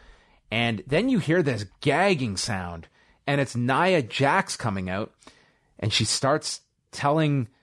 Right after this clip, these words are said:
Ronda that she's got a girl crush on Sasha Banks. Then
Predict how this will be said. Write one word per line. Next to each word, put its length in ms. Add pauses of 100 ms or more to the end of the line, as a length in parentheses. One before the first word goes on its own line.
(240)
Ronda 680 (380)
that 160
she's 180
got 200
a 80
girl 420
crush 400
on 160
Sasha 480
Banks. 680 (2000)
Then 220